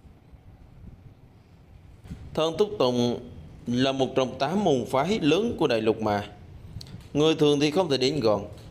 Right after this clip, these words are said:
Một khi người ngoài không có thân phận đến gần Túc Tông thì bị bọn họ cảm ứng được sẽ trực tiếp giết chết.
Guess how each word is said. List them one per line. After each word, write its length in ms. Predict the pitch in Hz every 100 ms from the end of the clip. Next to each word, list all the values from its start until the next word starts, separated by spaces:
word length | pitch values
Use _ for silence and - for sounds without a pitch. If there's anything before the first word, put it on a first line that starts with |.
| -
Một 220 | 139 156
khi 140 | 208 190
người 220 | 135 123
ngoài 320 | 117 117 117
không 180 | 120 131
có 80 | 180
thân 260 | 196 180
phận 240 | - 113 120
đến 160 | 147
gần 180 | 117 104 - -
Túc 180 | 170 -
Tông 160 | 110 104 - - - -
thì 300 | 165 160 160
bị 160 | 147 139
bọn 180 | 135 127
họ 140 | 123
cảm 240 | 120 117
ứng 200 | 123 175
được 200 | 175 131
sẽ 180 | - 123 123
trực 140 | 117
tiếp 100 | 123
giết 220 | 117 120
chết. 200 | - 147